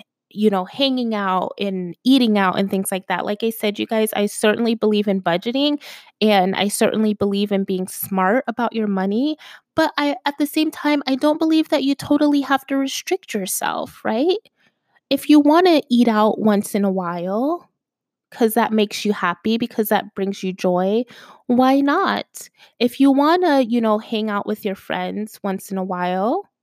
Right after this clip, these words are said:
now, now, definitely if you're growing a business and thinking about growing a business, for, certainly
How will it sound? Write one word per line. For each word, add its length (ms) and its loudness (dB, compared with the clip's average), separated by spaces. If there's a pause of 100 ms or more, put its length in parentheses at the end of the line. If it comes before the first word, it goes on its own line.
(120)
now, 320 0 (560)
now, 520 2 (160)
definitely 640 -2
if 140 -4
you're 140 0
growing 400 2
a 60 -2
business 560 -4
and 140 -2
thinking 440 -4
about 440 -2
growing 380 0
a 40 0
business, 500 -2
for, 180 -6 (140)
certainly 720 0